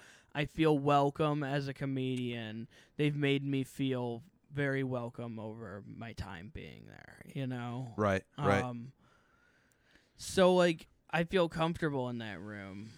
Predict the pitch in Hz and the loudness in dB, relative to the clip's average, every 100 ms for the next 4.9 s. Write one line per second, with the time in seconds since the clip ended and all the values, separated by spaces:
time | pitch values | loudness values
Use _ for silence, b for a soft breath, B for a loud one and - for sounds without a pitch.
0 | - - 139 143 139 139 139 131 147 B | -16 -6 -2 0 2 0 -2 -4 -10 B
1 | B B _ _ _ _ _ _ _ _ | B B _ _ _ _ _ _ _ _
2 | _ _ _ _ _ _ _ _ _ _ | _ _ _ _ _ _ _ _ _ _
3 | _ - 151 117 107 107 110 113 110 110 | _ -10 -6 -6 -8 -10 -10 -12 -12 -12
4 | 113 - _ _ - 131 131 131 120 | -14 -18 _ _ -16 -10 -6 -6 -6